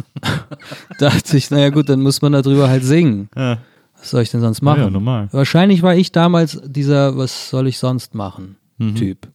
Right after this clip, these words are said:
Speaker 2: Mhm.
Speaker 1: Ich wüsste jetzt nicht, was ich sonst machen soll dazu.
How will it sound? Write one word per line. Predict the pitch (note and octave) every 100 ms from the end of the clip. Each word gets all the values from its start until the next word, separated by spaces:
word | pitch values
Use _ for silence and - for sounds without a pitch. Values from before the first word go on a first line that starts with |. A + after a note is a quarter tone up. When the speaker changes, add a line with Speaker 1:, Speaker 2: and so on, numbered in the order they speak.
| _
Speaker 2:
Mhm. | A2+ G#2+ A2+
Speaker 1:
Ich | B2
wüsste | - B2
jetzt | C3
nicht, | A#2
was | A#2
ich | A#2+
sonst | B2+ B2+ -
machen | B2 B2+ A#2+
soll | A2
dazu. | G#2 G2 - F2+